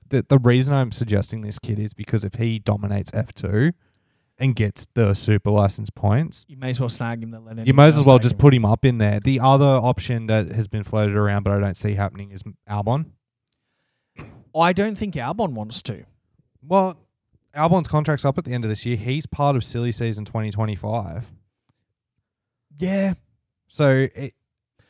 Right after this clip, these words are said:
Speaker 1: you've got
Speaker 2: Albon would be the one I would enjoy the most.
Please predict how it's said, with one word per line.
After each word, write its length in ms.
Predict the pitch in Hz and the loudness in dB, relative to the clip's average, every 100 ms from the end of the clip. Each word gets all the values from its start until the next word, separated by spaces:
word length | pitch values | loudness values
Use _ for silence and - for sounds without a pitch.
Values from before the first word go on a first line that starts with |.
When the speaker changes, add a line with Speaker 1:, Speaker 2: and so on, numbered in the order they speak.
| _ 156 | _ -8
Speaker 1:
you've 140 | 160 | 0
got 180 | 214 180 | 2 4
Speaker 2:
Albon 240 | 330 302 262 | 2 -4 -10
would 160 | 233 | -8
be 100 | 226 | -6
the 80 | 190 | -4
one 160 | 190 185 | -4 -2
I 100 | 180 | -2
would 140 | 175 | -2
enjoy 280 | 175 151 139 | 0 2 2
the 100 | 127 | 0
most. 460 | 123 123 - - | -2 -2 -6 -14